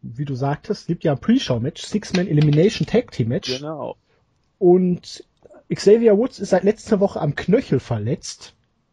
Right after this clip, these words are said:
Speaker 1: Und keine Ahnung, warum man den in ein Match steckt, auch bei der Pre-Show.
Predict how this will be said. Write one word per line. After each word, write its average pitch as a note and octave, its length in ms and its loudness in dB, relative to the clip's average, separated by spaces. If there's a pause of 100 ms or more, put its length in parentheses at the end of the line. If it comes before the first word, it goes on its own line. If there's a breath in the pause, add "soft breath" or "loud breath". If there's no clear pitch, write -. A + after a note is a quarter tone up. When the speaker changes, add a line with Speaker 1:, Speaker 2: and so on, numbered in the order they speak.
(600)
Speaker 1:
Und C#3 200 -2 (380)
keine D4+ 320 2
Ahnung, B3 240 -2
warum G#3+ 220 -2
man G3+ 140 -2
den A3+ 180 -2
in G#3 100 -8
ein F3+ 140 -4
Match - 180 -6
steckt, - 340 -8
auch - 120 -8
bei C#3 120 -6
der C3+ 100 -4
Pre-Show. C#3+ 540 -4